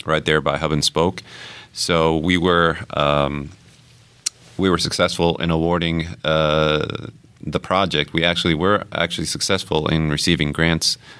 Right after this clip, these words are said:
from I D N R. It's the Next Level Trail Grant. So we are, uh, very excited to finish the rest of the Nickel Plate Trail. So we'll take it from,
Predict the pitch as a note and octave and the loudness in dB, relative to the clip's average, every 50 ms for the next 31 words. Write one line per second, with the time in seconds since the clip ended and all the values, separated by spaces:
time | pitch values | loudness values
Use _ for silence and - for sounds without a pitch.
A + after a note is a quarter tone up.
0 | - - - - - - F2 E2 D#2+ - - D#2 D#2 D#2 E2 D#2+ D2+ D#2 D#2 D#2+ | -20 -20 -20 -16 -6 -2 -2 0 0 0 -2 -2 -2 0 0 0 0 0 2 2
1 | E2 E2 E2 E2+ - - E2 D#2+ - - - D2 D#2 - - D#2+ D#2+ D#2 D#2 D#2 | 2 2 0 0 -2 -2 -4 -4 -4 -4 -2 -2 -2 -2 -2 -2 0 0 0 -2
2 | D2+ - - D#2+ D#2+ D#2+ D#2 - E2+ F2 F2+ F2+ - - - - - - - - | -2 -2 -2 -2 -2 -2 -2 0 0 0 0 0 -2 -8 -18 -20 -20 -20 -20 -20
3 | - - - - - - E2+ E2 D#2+ D#2 E2 E2 E2+ D#2 D#2 D2+ D2+ D2+ D2+ - | -20 -14 -10 -4 0 2 2 2 2 2 2 2 4 4 4 4 4 2 2 2
4 | - - D2+ C#2+ D#2 E2+ E2+ E2+ D#2+ - - D#2 D#2 D#2 D2+ D#2 D2+ D2+ - - | 0 0 -2 0 2 2 2 2 0 0 0 0 0 2 2 0 0 -2 -2 -4
5 | - - E2 D2+ D2 - - F#2 E2+ D#2+ D#2+ D#2+ - - - - - B1 D#2+ C#2+ | -2 0 0 0 0 0 0 0 2 2 2 0 -2 -4 -10 -14 -6 -4 -2 0
6 | D2+ D#2+ D#2+ D#2 - - - - - D#2+ D#2+ D#2 D2 D2+ D2 D2+ D#2+ - D#2+ - | 0 0 0 -2 -2 -6 -6 -2 0 0 0 0 0 -2 -2 -2 -2 -2 -4 -2
7 | E2 D#2 D2+ - - - D#2 D#2 D#2 D#2 - - C#2+ D2 D2+ D2 - - D#2 D2+ | 0 -2 -2 -2 -2 0 0 0 0 0 -2 -2 -2 -2 -2 -2 -2 -2 -2 0
8 | - D#2 D2+ - - D#2+ D2+ D2+ D2 D2 | 0 -2 -4 -2 -2 0 0 0 0 -2